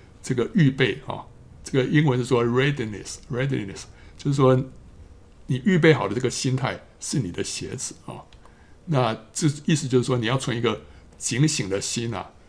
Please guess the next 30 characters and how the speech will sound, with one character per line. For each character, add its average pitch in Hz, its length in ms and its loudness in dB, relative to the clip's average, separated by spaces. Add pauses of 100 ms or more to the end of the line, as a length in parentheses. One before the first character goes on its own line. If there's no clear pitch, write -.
随 - 380 0
时 131 240 2
预 135 160 4
备 131 160 -2
好 95 160 -8
要 104 180 -4
分 131 260 -4
享 95 220 -6
福 107 200 -10
音， 98 180 -8 (400)
就 135 140 -2
带 147 180 -2
给 107 140 0
人 92 200 -6
平 - 260 -10
安 95 260 -6 (720)
啊。 - 160 -14 (760)
这 - 100 -4
个 175 80 4
就 151 120 6
让 143 320 2
人 110 200 -4
胜 135 320 0
过 113 200 0
那 110 60 -6
个 101 180 -2
胆 95 320 -8
怯 - 200 -6
的 101 140 -6
心， 117 380 -8